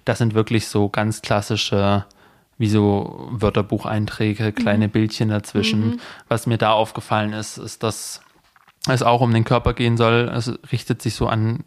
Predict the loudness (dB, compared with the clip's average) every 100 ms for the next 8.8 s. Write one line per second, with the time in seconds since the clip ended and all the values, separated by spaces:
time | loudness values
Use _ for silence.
0 | -16 -6 0 4 4 2 0 0 0 0
1 | 0 2 0 0 0 0 0 2 2 0
2 | 0 0 0 2 2 2 -2 -12 -20 -14
3 | 0 2 2 2 0 0 -2 0 0 2
4 | 2 2 2 -4 -20 -20 _ _ _ _
5 | _ -12 -6 0 0 -2 -10 -18 -10 -4
6 | -2 -4 -12 -20 -8 -2 0 0 -4 -6
7 | -4 -4 -4 -6 -2 0 2 2 0 -2
8 | 0 2 2 2 2 2 0